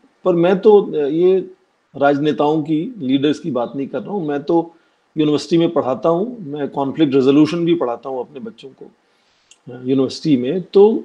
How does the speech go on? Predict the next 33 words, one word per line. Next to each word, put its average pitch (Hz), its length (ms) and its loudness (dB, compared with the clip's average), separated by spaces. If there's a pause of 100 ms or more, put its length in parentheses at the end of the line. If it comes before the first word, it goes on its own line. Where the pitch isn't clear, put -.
conflict 180 420 0
resolution 156 440 4
में 202 220 2
पूरी 208 220 2
दुनिया 143 400 0
में 160 260 0
जो 139 440 2 (180)
experts - 580 0
हैं, 113 260 -18 (600)
वो 196 120 2
कहते 175 340 0
हैं 220 220 -2
कि 208 420 2 (160)
conflict 175 760 -6 (120)
जब 147 360 -4
हो 156 340 2 (460)
दो 147 220 0
parties 120 520 -4
में 156 120 -8
या 143 120 -2
ज़्यादा 127 280 -4
parties 120 460 -8
में, 175 240 -4
तो 185 200 -2
सबसे 180 440 0
पहले 160 540 2 (500)
जो 175 200 4
peripheral 202 680 4
issues 190 360 -2
हैं 151 80 -6
ना, 208 200 -10 (840)
उन 247 160 -2
पर 175 340 -2